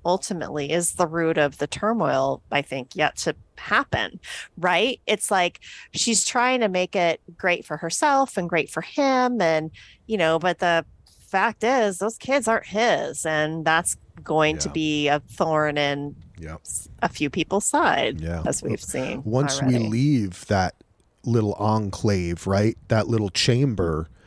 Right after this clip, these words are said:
Speaker 2: that's like, I think it's interesting. It starts there and everything, so,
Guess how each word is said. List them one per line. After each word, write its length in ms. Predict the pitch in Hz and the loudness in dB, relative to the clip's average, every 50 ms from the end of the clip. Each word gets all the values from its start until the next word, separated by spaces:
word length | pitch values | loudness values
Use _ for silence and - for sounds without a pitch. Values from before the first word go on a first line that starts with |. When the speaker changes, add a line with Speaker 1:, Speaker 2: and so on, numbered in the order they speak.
| - - - - - - - - - | -20 -20 -20 -20 -20 -20 -20 -8 -2
Speaker 2:
that's 460 | - 104 101 101 - - - - - | 0 2 2 2 2 2 2 2 0
like, 220 | 107 104 98 90 - _ _ - - _ _ _ - - - | 0 0 0 -2 -4 _ _ -20 -20 _ _ _ -20 -12 -6
I 140 | - 98 95 | -4 -2 -2
think 240 | - - 143 113 - | 0 0 0 2 2
it's 160 | 98 - - | 2 2 2
interesting. 440 | 131 123 - 113 - - 117 95 90 | 2 2 0 0 0 0 0 0 0
It 120 | 80 - | 0 0
starts 560 | - - - - 120 120 131 131 - - - | 2 2 2 4 4 4 4 4 2 0 0
there 300 | - 117 113 113 110 107 | 2 2 4 4 4 2
and 80 | 98 98 | 2 2
everything, 340 | 104 104 107 101 - 101 95 | 2 2 2 2 2 2 0
so, 160 | - - | 0 0